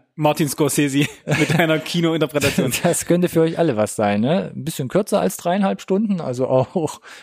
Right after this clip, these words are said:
Speaker 2: kann man abends mal so
Speaker 1: Ja,
Speaker 2: gucken.
Speaker 1: kann man mal einfach gucken, so Filmlänge, meinst du?
Speaker 2: <laughs> Ja,
Speaker 1: <laughs> Spielfilmlänge.
Speaker 2: genau. Hat also viele Faktoren oder viele Weichen wurden hier anscheinend richtig gestellt. Huh, haben wir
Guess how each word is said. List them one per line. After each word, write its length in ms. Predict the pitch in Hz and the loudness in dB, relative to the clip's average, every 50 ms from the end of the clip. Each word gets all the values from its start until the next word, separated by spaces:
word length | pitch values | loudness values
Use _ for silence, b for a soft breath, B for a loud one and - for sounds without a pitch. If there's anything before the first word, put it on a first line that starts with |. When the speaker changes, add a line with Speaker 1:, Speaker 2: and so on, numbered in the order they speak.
| B B | B B
Speaker 2:
kann 140 | 143 135 | 0 2
man 120 | 131 123 120 | 4 4 4
abends 300 | 127 143 165 165 - - | 4 2 2 0 0 0
mal 120 | 151 151 | 0 2
so 100 | 147 147 | 2 0
Speaker 1:
Ja, 20 | - | -2
Speaker 2:
gucken. 260 | - 151 151 151 139 | -2 -2 -2 -2 -2
Speaker 1:
kann 120 | 139 156 | 0 0
man 100 | 160 156 | 2 2
mal 120 | 156 156 165 | 2 2 2
einfach 220 | 165 151 160 143 | 2 0 -2 -2
gucken, 240 | - 190 190 170 143 | -2 -2 0 0 0
so 240 | 131 135 131 127 123 | 0 2 0 0 0
Filmlänge, 520 | - 156 175 180 185 165 151 147 156 156 143 | 0 0 0 2 4 2 2 4 4 2 2
meinst 280 | 147 143 151 147 - | 2 2 2 2 0
du? 40 | 170 | 0
Speaker 2:
<laughs> 240 | 147 143 - - - | 2 2 2 2 2
Ja, 180 | 190 175 175 160 | 2 2 2 0
Speaker 1:
<laughs> 0 | |
Spielfilmlänge. 600 | - - 175 156 151 156 143 - 139 139 139 131 | -2 -2 -2 0 2 4 4 4 2 2 0 -2
Speaker 2:
genau. 460 | - 190 - - - - 156 143 - | -6 -10 -12 -12 -16 -14 -14 -8 -2
Hat 220 | 156 175 - - | -2 -2 -2 0
also 220 | 160 156 151 147 139 | 0 0 2 0 -2
viele 340 | - - 175 202 190 175 | -2 0 0 2 2 2
Faktoren 560 | 165 - - 151 - - - 160 165 170 170 156 | 0 0 -2 -2 -2 -2 0 2 2 4 4 4
oder 360 | 143 135 135 139 139 135 127 | 4 4 4 4 2 2 0
viele 320 | - - 175 180 170 139 | -2 -2 2 2 2 4
Weichen 340 | 135 135 143 156 - 156 135 | 4 2 2 2 0 0 0
wurden 220 | 127 135 135 135 127 | 0 0 0 0 -2
hier 160 | 127 135 131 | -2 0 0
anscheinend 400 | 123 123 - - 120 113 120 110 | 0 -2 0 0 2 2 0 0
richtig 300 | 107 104 - - 127 - | -4 -6 -6 -8 -12 -8
gestellt. 460 | - - - - 131 87 87 - - _ _ _ _ _ _ _ _ _ _ _ _ _ _ _ _ _ _ _ B B B B B B B B B B - - | -6 -6 0 0 0 0 0 -6 -10 _ _ _ _ _ _ _ _ _ _ _ _ _ _ _ _ _ _ _ B B B B B B B B B B 0 2
Huh, 180 | 254 185 127 | 2 2 2
haben 200 | 95 - 170 175 | 0 -2 0 2
wir 140 | 175 156 | 2 0